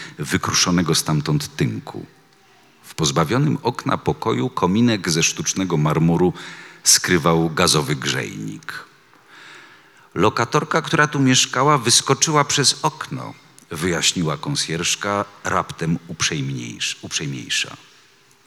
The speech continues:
„Proszę bardzo, można zobaczyć miejsce, gdzie spadła”. Poprowadziła Trelkowskiego przez labirynt różnych gratów, aż do okna i triumfalnie wskazała okruchy przeszklonego zadaszenia trzy piętra niżej.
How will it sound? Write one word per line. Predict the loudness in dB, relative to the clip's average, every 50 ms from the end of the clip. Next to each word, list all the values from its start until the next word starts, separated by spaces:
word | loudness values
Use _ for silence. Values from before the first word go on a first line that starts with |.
| -20 _ _
„Proszę | -2 2 2 4 2 4
bardzo, | 2 0 0 0 0 2
można | 2 2 4 4 2 4
zobaczyć | 4 4 2 2 2 0 -2 -2 -2 0
miejsce, | 0 0 2 2 2 2 2 2
gdzie | 2 0 -2 -2 -2
spadła”. | -2 -2 -2 -6 -6 -6 -8 -12 -12 -12 -14 -20 -20 -20 -20 _ _ _ _ _ _ _ _ _ _ _ _ _ _ _ -20 -10 -10
Poprowadziła | -8 -4 -2 0 2 2 2 2 2 2 2 2
Trelkowskiego | 2 -2 -2 -2 -2 -4 -4 -4 -4 -4 -4 -4 -4 -4
przez | -4 -2 -4 -4 -4 -4 -4
labirynt | -4 -6 -4 -4 -2 0 2 0 0 0
różnych | -2 -4 -4 -2 -2 -2 -4 -4 -8 -10
gratów, | -8 -6 -6 -6 -6 -8 -10 -10 -10 -12 -16 -18 -16 -16 -16 -16 -16 -18 -10 -6
aż | -2 0 0 0
do | 0 -2 -2 -2
okna | -4 -4 -4 -6 -10 -6 -6 -4 -4 -4 -6 -8 -10 -14 -12
i | -10 -10 -10 -10 -10 _
triumfalnie | -4 0 2 2 2 2 2 2 2 2 4 2 2 2 2 2
wskazała | 4 2 2 4 4 2 4 4 4 6 4 4 2 0
okruchy | -4 -6 -4 -2 -2 -2 -2 -2 -4 -6 -2
przeszklonego | -2 0 2 2 0 0 0 -2 -2 -2 -2 -2 -2 -4
zadaszenia | -4 -4 -4 -2 -2 0 0 0 0 0 -2 -4 -4 -8 -12 -14 -14 -16 -18 -18 -18 _
trzy | 2 4 4 4 2
piętra | 0 -2 -2 0 -2 -2 -2 -6 -6
niżej. | -6 -4 -4 -4 -2 -4 -4 -6 -8